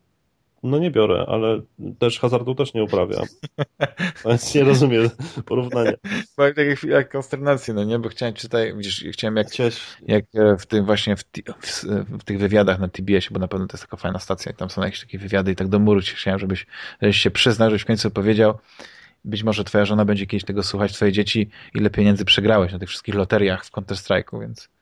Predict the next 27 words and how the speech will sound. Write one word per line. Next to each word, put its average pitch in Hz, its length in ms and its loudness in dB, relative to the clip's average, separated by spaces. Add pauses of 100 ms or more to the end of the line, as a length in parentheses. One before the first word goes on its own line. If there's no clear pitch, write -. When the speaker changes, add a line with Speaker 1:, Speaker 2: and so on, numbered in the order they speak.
(460)
Speaker 2:
no 113 60 0
ale 135 120 6
jak 117 80 0
mówisz, 120 220 -4
że 107 120 -2
nie 104 120 0
grasz, 110 300 0
nie 110 60 -4
Speaker 1:
Nie, 104 80 -2
Speaker 2:
korzystasz, 101 540 -4
to - 160 -8
Speaker 1:
nie, 127 240 -4
Speaker 2:
to 123 60 -4
Speaker 1:
dlatego, 135 220 -2
Speaker 2:
plus. 127 140 -2
Speaker 1:
może 127 140 -2
dlatego 127 260 0
taki 123 200 -8
Speaker 2:
Jedynie, 156 260 6
Speaker 1:
hater 143 180 4
jestem. 107 220 -2
Speaker 2:
jedynie 160 260 4
co, - 180 -14 (300)
<laughs> 151 300 -10
jedynie 147 280 0
co 143 140 -4
tam 135 220 -4